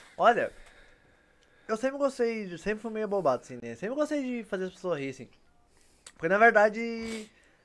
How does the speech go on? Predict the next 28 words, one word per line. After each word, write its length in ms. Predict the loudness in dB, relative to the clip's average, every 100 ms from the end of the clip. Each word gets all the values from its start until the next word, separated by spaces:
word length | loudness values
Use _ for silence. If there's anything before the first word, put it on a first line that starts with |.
| _
ah, 100 | -6
na 80 | -4
minha 120 | -4
casa 220 | -4 -4
é 20 | -6
meio 180 | -8
foda, 240 | -8 -8 -8
tá 60 | -8
ligado? 180 | -8 -8
Meio, 400 | -10 -10 -10 -14 _ _ _ _ -12
sempre 220 | -12 -6
foi 100 | -6
meio 140 | -6
complicado, 460 | -10 -14 -10 -10 -10
assim, 220 | -16 -14
coisa, 200 | -14 -12 -12 -12 -12 -16 -20 -14 -2
tá 80 |
ligado? 240 | 0 2 2
Aí 100 | 0
eu 80 | 0
sempre 320 | -2 0 0
gostei 340 | -2 0 -2
de, 260 | -2 -2 -4
de 20 | -2
espairecer 420 | 0 0 0 -2
um 60 | 2
pouco, 300 | 4 4 -2
de 500 | -6 -8 -8 -10